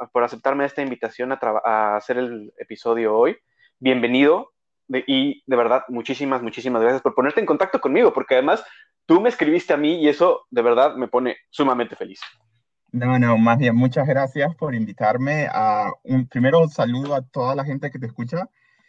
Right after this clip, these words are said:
Speaker 2: Y no, gracias a ti por, porque te mandé un mensaje y tú inmediatamente me contestaste.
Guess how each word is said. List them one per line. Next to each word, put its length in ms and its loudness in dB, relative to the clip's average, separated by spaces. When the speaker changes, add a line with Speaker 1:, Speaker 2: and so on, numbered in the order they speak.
Speaker 2:
Y 580 0
no, 180 0
gracias 360 0
a 80 -4
ti 240 -4
por, 360 -4
porque 640 -4
te 140 -2
mandé 260 0
un 60 -2
mensaje 580 -2
y 260 -6
tú 160 -8
inmediatamente 640 -2
me 100 -6
contestaste. 720 -6